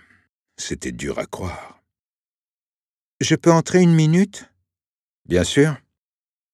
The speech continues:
Il était allongé sur son lit en train de lire Quand elle était gentille, un roman de Philippe Roth. Tina s'assit dans son fauteuil de bureau. Ramenant son maillot chemise de nuit sur ses chevilles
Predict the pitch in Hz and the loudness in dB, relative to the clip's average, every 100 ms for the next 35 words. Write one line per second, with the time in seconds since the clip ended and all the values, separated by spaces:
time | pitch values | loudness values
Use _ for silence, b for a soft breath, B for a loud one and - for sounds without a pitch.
0 | _ - 92 110 127 117 107 104 120 - | _ -6 2 2 2 2 2 2 0 0
1 | 107 - 90 80 98 104 - 95 85 73 | -4 -4 -4 -2 -2 -2 -4 -4 -4 -2
2 | 87 95 95 - 107 95 95 82 87 76 | -2 -2 -4 -8 -6 -2 -2 -2 -6 -8
3 | 65 - 62 62 69 80 _ _ - 82 | -10 -14 -16 -14 -16 -18 _ _ -10 -6
4 | 82 92 101 76 - 76 67 - - - | -2 0 0 -2 -8 -8 -8 -12 -18 -20
5 | _ - _ _ _ _ _ _ _ _ | _ -20 _ _ _ _ _ _ _ _
6 | _ - 123 123 131 127 - 135 107 - | _ -6 2 4 4 0 -4 -2 -2 -2
7 | 95 95 95 90 80 76 71 62 58 _ | -4 -4 -4 -4 -4 -6 -8 -10 -14 _
8 | _ _ _ _ _ - 90 92 117 - | _ _ _ _ _ 0 2 4 4 2
9 | 90 82 87 101 - 92 95 78 80 85 | -2 -2 0 -2 -2 0 0 -2 -2 -2
10 | 104 - - 76 - - 101 101 117 | -2 -6 -10 -10 -10 -8 -8 -8 -10